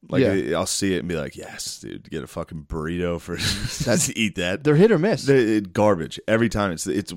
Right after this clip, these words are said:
Speaker 1: like, flavorless Mexican food.
Speaker 2: That's what this was.
Speaker 1: It's, like, cold and wet always.
Speaker 2: I
Speaker 1: Yeah.
Speaker 2: didn't, I didn't even think it was possible.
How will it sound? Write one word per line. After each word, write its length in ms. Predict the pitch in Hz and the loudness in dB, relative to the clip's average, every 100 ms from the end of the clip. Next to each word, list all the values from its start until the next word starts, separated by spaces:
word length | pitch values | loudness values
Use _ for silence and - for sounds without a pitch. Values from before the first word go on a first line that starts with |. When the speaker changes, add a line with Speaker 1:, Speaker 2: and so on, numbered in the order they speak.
| 101 | -2
Speaker 1:
like, 360 | 104 85 - | -2 -2 -8
flavorless 840 | - - - 107 120 123 120 107 95 | -10 -10 -2 2 4 4 2 0 0
Mexican 480 | 92 92 - 110 | -2 -4 -6 -6
food. 240 | 107 117 113 | -4 0 2
Speaker 2:
That's 160 | 180 | 2
what 100 | 220 | 2
this 180 | 214 262 | 2 4
was. 300 | 240 170 110 | 4 4 2
Speaker 1:
It's, 80 | - | 0
like, 220 | 113 76 | -2 -2
cold 440 | - - 104 123 120 | -10 0 4 4 4
and 200 | 98 80 | 2 0
wet 420 | 87 98 - _ _ | 0 0 -2 _ _
always. 640 | 92 92 107 110 107 - - _ - | -2 0 2 2 0 -8 -18 _ -2
Speaker 2:
I 40 | 202 | 2
Speaker 1:
Yeah. 40 | |
Speaker 2:
didn't, 240 | 220 214 - | 2 2 2
I 20 | |
didn't 60 | 202 | 2
even 140 | 214 | 4
think 80 | 226 | 4
it 20 | |
was 120 | 214 - | 4 2
possible. 540 | 196 220 165 110 104 | -2 -4 -4 -8 -8